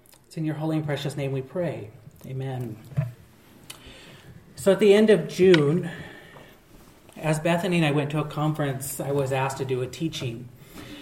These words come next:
And that teaching, basically, was a panel discussion on the subject of missions. And we brought back together several people from B M W. Um,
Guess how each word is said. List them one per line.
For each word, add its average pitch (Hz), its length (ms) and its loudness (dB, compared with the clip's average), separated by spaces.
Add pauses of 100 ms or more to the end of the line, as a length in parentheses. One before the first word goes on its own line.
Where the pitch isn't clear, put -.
(180)
And 160 140 4
that 151 180 2
teaching, 190 520 2
basically, 185 440 8
was 160 120 2
a 170 40 6
panel 160 380 0
discussion 139 680 -2 (520)
on 160 160 4
the 175 100 4
subject 143 460 -2
of 135 80 0
missions. 135 760 -4 (440)
And 147 100 -4
we 156 80 2
brought 190 320 4
back 160 260 2
together 151 380 2
several 147 360 0
people 139 280 -4
from 135 220 -4
B 139 120 0
M 127 120 -2
W. 123 580 -2 (140)
Um, 123 460 -6